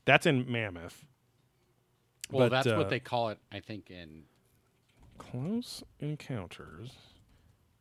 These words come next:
Speaker 2: Or is it Devil's
Speaker 1: Just killed everything.
Speaker 2: Tower?
Speaker 1: If they don't call it the same, it's very similar. It looks,
Speaker 2: Let me
Speaker 1: like,
Speaker 2: see. Yeah.
Speaker 1: identical,
Speaker 2: I mean,
Speaker 1: but
Speaker 2: it could be. It could be.
Speaker 1: Um, but, uh, anyway, but yeah, it
Speaker 2: Let's
Speaker 1: looked,
Speaker 2: see.
Speaker 1: it looked very
Speaker 2: What,
Speaker 1: similar,
Speaker 2: what do
Speaker 1: 'cause
Speaker 2: they
Speaker 1: then
Speaker 2: call it?
Speaker 1: uh,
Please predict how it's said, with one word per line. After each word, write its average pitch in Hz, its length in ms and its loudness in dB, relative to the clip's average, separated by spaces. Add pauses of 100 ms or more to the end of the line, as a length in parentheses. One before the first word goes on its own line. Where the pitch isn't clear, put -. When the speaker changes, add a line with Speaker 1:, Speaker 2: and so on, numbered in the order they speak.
(220)
Speaker 2:
Or 107 60 -16
is 95 80 -18
it 95 120 -16
Devil's 95 320 -12
Speaker 1:
Just - 140 -16
killed 90 220 -10
everything. 92 560 -12
Speaker 2:
Tower? 135 320 -14 (500)
Speaker 1:
If 139 120 6
they 160 80 12
don't 220 180 10
call 156 320 12
it 180 80 4
the 165 80 6
same, 175 280 8
it's - 200 -2
very 120 300 4
similar. 101 480 0
It 120 140 0
looks, 123 220 8
Speaker 2:
Let 90 40 -8
me - 40 -6
Speaker 1:
like, 110 160 2
Speaker 2:
see. - 80 -16
Yeah. 110 40 0
Speaker 1:
identical, 101 580 -4
Speaker 2:
I 135 40 0
mean, 135 140 4
Speaker 1:
but 104 60 2
Speaker 2:
it - 40 -8
could 143 140 0
be. 131 80 -4
It 113 100 -12
could - 160 -8
be. 80 160 -14 (420)
Speaker 1:
Um, 98 480 0
but, - 320 2
uh, 95 500 0 (140)
anyway, 107 400 2
but 139 100 4
yeah, 123 100 8
it 120 60 4
Speaker 2:
Let's 131 100 2
Speaker 1:
looked, 151 180 12
Speaker 2:
see. 160 60 8
Speaker 1:
it 156 80 8
looked 156 180 10
very 127 160 10
Speaker 2:
What, 117 60 6
Speaker 1:
similar, 123 200 6
Speaker 2:
what - 60 2
do - 0 -
Speaker 1:
'cause 147 80 4
Speaker 2:
they 147 60 12
Speaker 1:
then 147 60 4
Speaker 2:
call 165 180 0
it? 208 80 -12 (300)
Speaker 1:
uh, 120 260 8